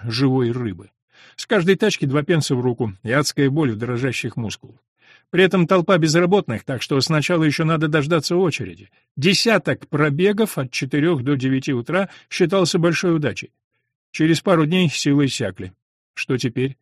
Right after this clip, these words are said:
Он сдался. Оставалось лишь вернуться,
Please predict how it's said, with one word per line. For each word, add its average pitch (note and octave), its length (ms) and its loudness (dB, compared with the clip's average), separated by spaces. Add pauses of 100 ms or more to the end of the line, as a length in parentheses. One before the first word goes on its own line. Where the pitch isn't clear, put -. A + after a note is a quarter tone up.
(540)
Он A#3 140 -2
сдался. A#2+ 500 -4 (480)
Оставалось D#3+ 540 0
лишь D#3 200 -2
вернуться, E3 580 -2